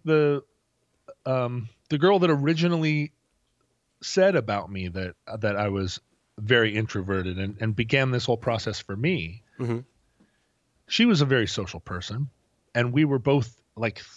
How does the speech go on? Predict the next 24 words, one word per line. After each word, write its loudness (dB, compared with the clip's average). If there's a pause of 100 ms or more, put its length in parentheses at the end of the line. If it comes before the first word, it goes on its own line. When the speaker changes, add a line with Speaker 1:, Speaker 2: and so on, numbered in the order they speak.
(100)
Speaker 1:
theatrical 0 (480)
musician 0 (120)
theater 2
people. -10 (1400)
What 2
she 0
was 2
talking 0
about -6
was -6
the, -10 (260)
was -8 (100)
my -2 (540)
complete -2 (120)
unavailability 0
at -6
a -8
certain 0
level, -10 (400)
Speaker 2:
<laughs> -12
Speaker 1:
um, -8 (200)
to 0
be, 0 (840)
uh, 0